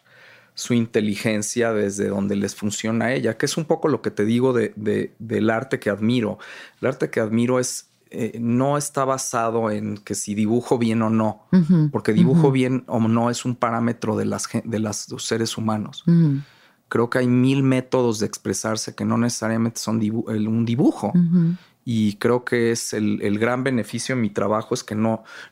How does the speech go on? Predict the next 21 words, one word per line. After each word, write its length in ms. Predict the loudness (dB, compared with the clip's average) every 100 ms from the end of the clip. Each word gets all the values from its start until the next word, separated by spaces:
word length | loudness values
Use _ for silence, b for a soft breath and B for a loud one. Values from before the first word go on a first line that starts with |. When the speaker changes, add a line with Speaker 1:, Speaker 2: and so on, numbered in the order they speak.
| -2
Speaker 1:
no 100 | -2
existen 380 | -2 -6 -4 -2
reglas. 540 | 0 0 0 -2 -4
O 40 | -4
sea, 180 | -2
yo 240 | 0 -2 -2 -8 -20 -20 -20 -20 _ _
puedo 460 | 0 2 4 2 0
ser 220 | 0 -2
un 120 | 2
investigador 840 | 2 0 -2 -4 -2 2 2 0 0
de 340 | 0 0 -4
química 580 | -2 2 2 0 -2 -2
y 120 | -2
hacer 300 | -2 -4 -4
que 100 | -4
eso 120 | -4
sea 120 | -4 0
mi 180 | 0
obra 300 | 0 0 -2
artística. 500 | -6 -8 -10 -10 -4
Speaker 2:
Claro, 300 | 0 2 0